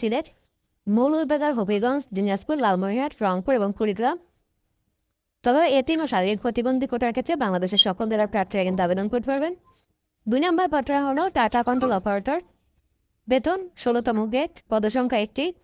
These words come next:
বয়স সর্বোচ্চ তিরিশ বছর, শিক্ষাগত যোগ্যতা কোনো শিক্ষিত বোর্ড হতে উচ্চ মাধ্যমিক বা সমমান পরীক্ষা উত্তীর্ণ হতে হবে এবং কম্পিউটার টাইপিংয়ে বাংলা বিশ এবং ইংরেজি বিশ শব্দের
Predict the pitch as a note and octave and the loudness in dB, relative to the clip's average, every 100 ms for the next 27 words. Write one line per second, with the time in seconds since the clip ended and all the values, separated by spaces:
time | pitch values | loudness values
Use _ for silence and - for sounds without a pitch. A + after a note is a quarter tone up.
0 | - F#3+ G3+ C4+ - A3+ A3 A3+ A#3+ A#3+ | -6 2 4 4 0 0 0 -2 -2 -2
1 | A3 B3 E4 F#4+ - - _ _ - B3+ | -2 0 0 -2 -14 -20 _ _ -4 0
2 | E4+ D#4+ D#4+ C4 G#3+ A#3 D4+ D#4+ C#4 A3 | 2 2 2 2 2 0 0 0 0 -2
3 | A3+ C#4 A3+ A#3+ B3 C#4 B3 G3+ G3+ G#3+ | 0 0 0 2 2 0 0 0 0 0
4 | B3+ A#3+ A#3 F3+ E3+ F3 G#3 G3 - B3 | 0 0 -2 -2 0 0 -2 -2 -2 -2
5 | C4 C4 C4 C4 C4+ F#4 - _ _ _ | 0 0 0 0 2 0 -4 _ _ _
6 | A#3 B3 D4+ D4 C4 E4 D#4+ B3 B3 C#4 | 2 2 4 2 2 2 2 2 2 0
7 | A#3+ G3+ G#3 F#3+ B3+ - F#3+ F#3+ F#3+ G3+ | 0 0 0 0 0 0 0 0 0 0
8 | G#3 G3 F#3+ A3 G3 | 0 -2 -2 -2 -2